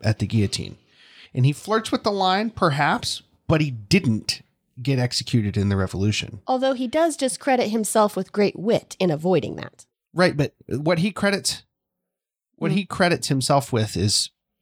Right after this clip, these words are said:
Speaker 1: I'm not sure we're supposed to take it uber seriously, considering the caricature of the rest of his character. I guess the only point I'm trying to make is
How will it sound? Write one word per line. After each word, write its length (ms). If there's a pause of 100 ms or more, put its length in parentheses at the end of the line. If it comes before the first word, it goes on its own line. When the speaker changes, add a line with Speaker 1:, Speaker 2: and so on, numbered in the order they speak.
(100)
Speaker 1:
I'm 140
not 140
sure 160
we're 60
supposed 240
to 60
take 180
it 100 (380)
uber 320
seriously, 680
considering 520
the 60
caricature 600
of 100
the 80
rest 220
of 60
his 120
character. 540 (880)
I 80
guess 160
the 140
only 160
point 180
I'm 80
trying 220
to 60
make 200
is 160